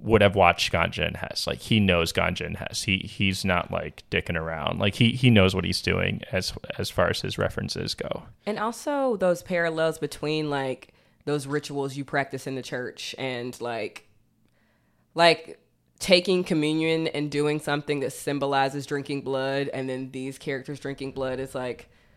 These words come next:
Speaker 2: so fascinating and s-, and interesting.
Speaker 1: Yeah.
Speaker 2: Um, let's give a little bit of a summary of what it's about to ground people who haven't seen it.
Speaker 1: The story is about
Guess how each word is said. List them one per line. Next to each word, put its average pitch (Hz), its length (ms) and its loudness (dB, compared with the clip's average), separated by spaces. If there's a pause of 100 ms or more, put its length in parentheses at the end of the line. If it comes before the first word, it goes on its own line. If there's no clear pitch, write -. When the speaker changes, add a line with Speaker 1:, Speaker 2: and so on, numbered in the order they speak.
(180)
Speaker 2:
so 160 260 2
fascinating 131 1040 -2 (160)
and 143 200 -4
s-, - 280 -20
and 127 140 -4
interesting. 101 720 -10
Speaker 1:
Yeah. 101 380 8
Speaker 2:
Um, 139 500 2 (720)
let's 220 160 -4
give 349 140 -6
a 285 40 0
little 202 200 -2
bit 175 180 2
of 151 320 0
a 139 80 -4
summary 156 720 0
of 143 260 -4
what 139 260 -2
it's - 220 -8
about 104 540 -10
to - 180 -10
ground 127 400 -4
people 139 300 -8
who 147 280 -8 (140)
haven't 262 320 -8
seen 302 160 -10
it. - 100 -14 (1300)
Speaker 1:
The 123 80 0
story 165 500 6
is 113 140 0
about 98 340 4